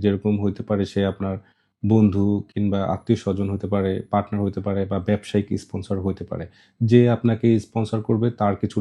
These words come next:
ডকুমেন্ট লাগবে, ওটা আমি একটু বলি। তার ডকুমেন্ট লাগবে হচ্ছে পাসপোর্ট প্লাস ওই দেশের রেসিডেন্স কার্ডের কপি লাগবে। তারপরে অবশ্যই স্পন্সর লেটারটা তো লাগবেই, even ওটাকে এফিডেভিট করা থাকতে হবে।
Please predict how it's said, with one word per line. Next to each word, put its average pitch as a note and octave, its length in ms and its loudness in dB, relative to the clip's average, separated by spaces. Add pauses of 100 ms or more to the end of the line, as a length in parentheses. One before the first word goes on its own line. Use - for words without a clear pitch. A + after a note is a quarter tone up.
ডকুমেন্ট G#2+ 400 0
লাগবে, G#2+ 280 -2
ওটা F#2+ 200 -2
আমি F#2+ 140 -4
একটু - 140 -8 (160)
বলি। G2+ 200 2 (640)
তার G#2+ 140 8 (100)
ডকুমেন্ট B2 380 6
লাগবে A#2+ 280 2
হচ্ছে A2+ 180 -4 (140)
পাসপোর্ট A2+ 560 2 (280)
প্লাস G2 240 2 (140)
ওই G#2+ 140 6
দেশের G#2 240 2
রেসিডেন্স G2+ 380 0
কার্ডের G2+ 320 -2
কপি G#2 260 -2
লাগবে। G#2 260 -2 (280)
তারপরে F#2+ 360 -2 (120)
অবশ্যই G2 340 -2
স্পন্সর G2+ 360 -4
লেটারটা G2 320 -2
তো F#2+ 40 2 (100)
লাগবেই, G2 280 2 (100)
even G#2 260 4
ওটাকে G2+ 260 -2 (100)
এফিডেভিট F#2+ 480 -2
করা F#2 220 0
থাকতে F#2+ 280 -6
হবে। D#2 160 -2